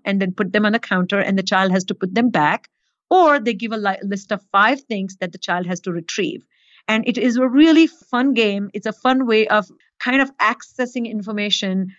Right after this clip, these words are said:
and leading to independence. So if you have a teenager, this would look like a how, how, where would you find, let's say,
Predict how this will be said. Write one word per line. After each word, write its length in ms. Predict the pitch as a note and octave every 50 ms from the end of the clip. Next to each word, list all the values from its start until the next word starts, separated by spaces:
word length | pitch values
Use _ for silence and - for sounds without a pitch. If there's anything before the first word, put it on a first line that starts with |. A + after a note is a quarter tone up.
| _ - -
and 240 | G3+ G3 G3 G3 G3
leading 340 | G#3 A3 A3+ A3+ A3+ A3 -
to 140 | - A3 -
independence. 760 | - G3+ F#3 F#3 F#3 - - G3+ F#3+ E3+ - - D#3+ - -
So 120 | - G#3
if 140 | G3 F#3 F#3+
you 140 | G#3+ G#3+ G#3+
have 160 | G3 A3+ G#3+
a 40 | A3
teenager, 800 | A3 - - - D4 D4+ C#4+ A#3+ G3+ F#3 - F3+ E3+ G3+ G#3+ - - _ _ _ _ _ -
this 300 | F3 C4 C#4+ C#4 - - -
would 240 | A#3 A#3 B3 A#3+ G3
look 320 | A3+ G#3+ G#3+ A#3 A#3+ -
like 340 | A#3 G#3 G3+ G#3+ G3+ - - -
a 60 | F3
how, 340 | F#3 - - G#3+ A#3 B3+ C4 -
how, 220 | - - G#3 G3+
where 300 | G#3+ G3 G3+ G#3+ G#3 A3
would 200 | G#3+ C4 C4 -
you 240 | B3+ B3+ B3 B3+ A#3+ - - _ _ _ _ _
find, 400 | - A3+ G#3+ A3 A3 A3+ A3+ A#3 - _ _ - -
let's 340 | G#3 G3 G3+ G3 G3 -
say, 300 | - A#3 G#3+ G#3 G#3 G#3+